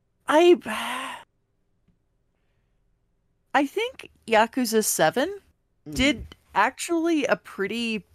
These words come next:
Speaker 1: commendable job of treating its, its homeless characters like people, which is, like,
Speaker 2: Ex-
Speaker 1: maybe sounding like I'm damning it with faint praise, but
Speaker 2: No, I, I, I, I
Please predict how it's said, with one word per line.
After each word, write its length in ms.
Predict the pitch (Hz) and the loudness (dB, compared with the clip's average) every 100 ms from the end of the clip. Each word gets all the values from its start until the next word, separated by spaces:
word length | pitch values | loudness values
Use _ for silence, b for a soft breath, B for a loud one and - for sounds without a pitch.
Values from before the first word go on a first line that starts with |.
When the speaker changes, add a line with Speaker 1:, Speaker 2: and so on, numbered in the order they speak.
| _ | _
Speaker 1:
commendable 720 | - 220 170 165 190 226 202 | -12 -4 0 2 2 2 2
job 540 | 202 - 151 160 226 - | 2 2 4 4 4 2
of 420 | - 180 165 - - - | 2 2 0 -8 -20 -16
treating 500 | - 180 196 214 190 | -8 -4 -2 -2 -2
its, 280 | 180 - - | -2 -4 -6
its 200 | 170 - | -6 -6
homeless 540 | - 156 175 190 196 | -6 -2 0 0 -2
characters 640 | - 151 160 180 165 165 - | -2 2 2 2 0 0 2
like 280 | 143 - - | 0 -2 -12
people, 520 | 151 160 233 311 - _ | -8 0 4 4 2 _
which 300 | 165 160 - | -2 -2 -4
is, 400 | 185 156 151 - B - - - | -2 -2 -2 -6 B -18 -20 -4
like, 120 | 170 190 | 0 2
Speaker 2:
Ex- 60 | |
Speaker 1:
maybe 180 | 226 247 | 4 2
sounding 320 | 262 262 254 | 4 4 4
like 160 | 240 220 | 2 2
I'm 140 | 214 | 2
damning 420 | 185 180 196 226 | 4 2 2 2
it 100 | 226 | 2
with 160 | 160 208 | 2 0
faint 280 | - 202 143 | 0 -2 -2
praise, 600 | - 156 151 240 349 - - | 0 2 4 4 2 0 0
but 420 | 185 160 160 - - _ | 4 6 4 0 -12 _
Speaker 2:
No, 280 | - 220 208 | -2 2 2
I, 160 | 196 214 208 | 2 -2 -6
I, 360 | 208 220 - 233 | -8 -6 2 2
I, 160 | |
I 20 | 233 | 6